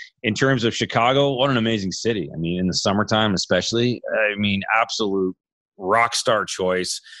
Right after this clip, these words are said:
Players love going there, an abundance of restaurants, an abundance of hotels that haven't had a ton of capacity. So again,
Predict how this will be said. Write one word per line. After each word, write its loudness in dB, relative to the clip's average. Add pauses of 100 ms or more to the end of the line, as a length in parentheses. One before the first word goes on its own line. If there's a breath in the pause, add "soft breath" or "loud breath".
(320 loud breath)
Players 0
love 0
going -2
there, -2
an -2
abundance -2
of -6
restaurants, -2
an 0
abundance 0
of -2
hotels 2
that -2 (140)
haven't -2
had 0
a -2
ton -2
of -8
capacity. -2 (280 loud breath)
So 2
again, 0